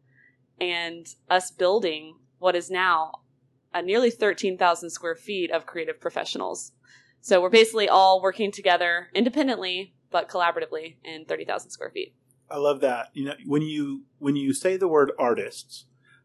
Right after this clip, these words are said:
Speaker 2: um, people that are not artists tend to conjure up certain images in their mind.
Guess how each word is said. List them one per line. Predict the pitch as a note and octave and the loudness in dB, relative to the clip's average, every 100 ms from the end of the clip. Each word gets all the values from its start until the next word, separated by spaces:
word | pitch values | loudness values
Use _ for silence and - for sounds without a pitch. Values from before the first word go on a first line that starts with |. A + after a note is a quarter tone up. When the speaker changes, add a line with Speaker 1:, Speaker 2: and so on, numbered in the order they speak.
| _ | _
Speaker 2:
um, | B2 B2 B2 A#2 A2+ B2 _ _ _ _ | -8 -6 -6 -8 -12 -16 _ _ _ _
people | D3+ C#3+ C#3+ | -8 2 4
that | C3 A#2+ | 4 4
are | A2+ | 2
not | D3+ G3+ D3 | 0 0 0
artists | A2+ A2 C#3 - - _ | -2 -2 -6 -8 -20 _
tend | D3+ C#3 | -2 4
to | C3+ | 4
conjure | - C#3+ C3+ C3 | 4 0 2 4
up | C3 - | 2 2
certain | - D#3+ C#3 | 0 0 0
images | C3 C3 A#2+ A#2 | 0 0 0 -4
in | A#2+ | -6
their | A2+ G#2+ | -6 -10
mind. | F#2 F#2+ | -12 -16